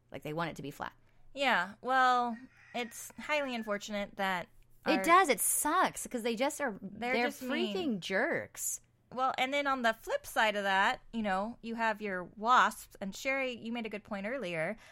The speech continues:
Speaker 2: about how people confuse wasps and yellow jackets.
Speaker 1: I feel like they do all the time. Like when I, when I will say like, "Oh, a wasp," I'm like, "Oh, no, you mean a yellow jacket?"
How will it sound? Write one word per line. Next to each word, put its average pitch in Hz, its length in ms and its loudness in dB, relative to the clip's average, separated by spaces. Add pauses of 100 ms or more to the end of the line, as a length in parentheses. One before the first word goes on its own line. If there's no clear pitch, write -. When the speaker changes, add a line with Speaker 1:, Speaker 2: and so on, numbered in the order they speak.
(120)
Speaker 2:
about 202 160 0
how 196 120 4
people 220 300 -2
confuse 208 540 -6
wasps 180 640 0
and 190 120 -6
yellow 185 220 -4
jackets. 233 420 -6
Speaker 1:
I 220 120 4
feel 269 260 4
like 247 180 6
they 226 120 4
do 226 160 2
all 202 80 6
the 190 100 0
time. 214 240 2
Like 180 160 0
when 190 100 -2
I, 185 240 4
when 190 140 -2
I 190 160 4
will 180 140 -2
say 202 200 2
like, 180 140 0
"Oh, 190 200 2
a - 20 2
wasp," 175 320 4
I'm 185 40 -8
like, 180 140 -6
"Oh, 220 100 0
no, 202 120 -2
you 190 100 -2
mean 175 140 -2
a 175 40 -2
yellow 170 200 -2
jacket?" 208 340 -2